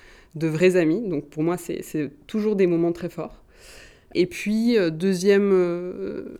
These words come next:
deuxième temps fort que je voudrais, euh, peut-être, dont je voudrais vous parler, c'est un training que j'ai fait il y a pas très longtemps.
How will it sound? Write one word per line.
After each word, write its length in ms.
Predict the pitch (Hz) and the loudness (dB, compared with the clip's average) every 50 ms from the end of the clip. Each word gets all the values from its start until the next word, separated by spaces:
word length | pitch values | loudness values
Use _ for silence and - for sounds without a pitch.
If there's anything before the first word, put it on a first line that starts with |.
| - - - | -16 -16 -12
deuxième 520 | - 170 185 196 196 190 214 214 220 214 | -8 -4 -2 -2 0 4 4 4 4 4
temps 180 | 214 208 190 185 | 2 0 0 0
fort 260 | 185 - 214 202 202 | 0 0 -2 -2 0
que 120 | - 226 208 | 0 0 0
je 80 | 185 | 0
voudrais, 440 | 170 180 170 185 147 175 175 180 170 | -2 -4 -2 -2 -2 0 0 0 -2
euh, 300 | 165 165 165 - - - - - - 202 190 - | -2 -4 -4 -6 -8 -10 -10 -10 -12 -14 -12 -12
peut-être, 320 | - 160 - - 180 180 175 | -12 -10 -8 -8 -8 -8 -6
dont 140 | 170 175 165 | -6 -6 -4
je 40 | |
voudrais 220 | 160 170 175 170 170 | -4 -4 -2 -2 -2
vous 140 | 165 165 156 | -2 -4 -4
parler, 420 | - 175 170 160 175 190 202 220 | -4 -4 -4 -2 0 0 0 0
c'est 260 | 214 - - 180 165 | -2 -4 -4 -4 -4
un 160 | 156 151 165 | -2 -2 -4
training 400 | 170 - - 190 185 180 196 214 | -4 -2 0 0 2 2 0 0
que 120 | 196 196 175 | 0 -2 -2
j'ai 120 | 156 156 | -2 -2
fait 120 | 156 202 202 | -2 -2 -2
il 40 | |
y 40 | 196 | -2
a 40 | 156 | -2
pas 120 | - 175 | -4 -6
très 140 | - - 190 | -6 -4 -2
longtemps. 380 | 185 180 170 170 170 170 185 | -2 0 -2 -2 -4 -6 -6